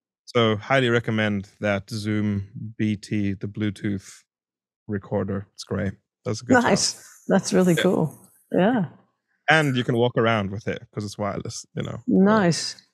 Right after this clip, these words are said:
Speaker 2: Now, what about your creative process? You say you write songs. Do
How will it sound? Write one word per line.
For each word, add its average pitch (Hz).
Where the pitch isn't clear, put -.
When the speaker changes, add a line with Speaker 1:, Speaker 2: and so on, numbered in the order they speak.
Speaker 2:
Now, 240
what 240
about 269
your 240
creative 220
process? 208
You 170
say 175
you 160
write 180
songs. 165
Do 165